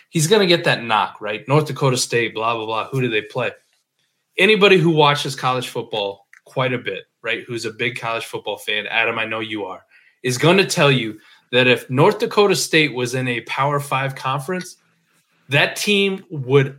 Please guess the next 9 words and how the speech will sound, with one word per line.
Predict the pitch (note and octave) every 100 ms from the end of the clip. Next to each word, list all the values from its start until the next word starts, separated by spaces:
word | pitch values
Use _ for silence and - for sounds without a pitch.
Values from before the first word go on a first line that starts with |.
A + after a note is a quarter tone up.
| -
upset | D3 D3 - D3 C3+ -
quite | - - C#3+ D3+ -
a | D3+ C3+
few | - - E3 D#3 A#2 G2 - _ _ _ _
of | B2 B2
these | C3
big-time | - B2+ B2+ - A2+
schools, | G2+ - G#2 E2+ - G#2+
right? | A2+